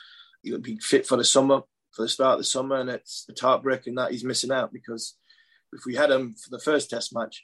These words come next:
we would have won. If we had him for the second test match, we definitely would have won. He might not have played in the third test match if we were winning, but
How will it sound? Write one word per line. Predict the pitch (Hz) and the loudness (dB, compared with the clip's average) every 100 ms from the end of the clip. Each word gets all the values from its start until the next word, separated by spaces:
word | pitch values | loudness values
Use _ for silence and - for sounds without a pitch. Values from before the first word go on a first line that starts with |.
| - | -10
we | 123 | -4
would | 120 117 | -2 0
have | |
won. | 113 117 110 _ _ _ - _ - | 0 0 -2 _ _ _ -20 _ 0
If | |
we | 139 | 4
had | 147 | 4
him | |
for | 123 | 4
the | 131 | 2
second | - 151 127 | 2 0 -2
test | 131 120 - | -4 -2 -2
match, | 113 - - - | -4 -4 -8 -6
we | 127 123 | -4 -2
definitely | - 151 - 117 113 | 2 2 0 -4 -2
would | 110 | 0
have | 113 | 0
won. | 117 113 - _ _ _ _ _ _ _ - | 2 0 -2 _ _ _ _ _ _ _ -2
He | |
might | 135 165 | 2 4
not | 151 143 | 4 2
have | |
played | 151 147 | 4 2
in | 131 | 0
the | |
third | 123 151 143 - | 0 2 2 2
test | 120 - | -6 -4
match | 117 139 - - _ _ _ - | -2 -2 -4 -20 _ _ _ -12
if | 117 - | -10 -6
we | 120 | -2
were | 120 | 2
winning, | 139 113 104 - | 2 2 -4 -8
but | 120 123 120 | -4 -2 -2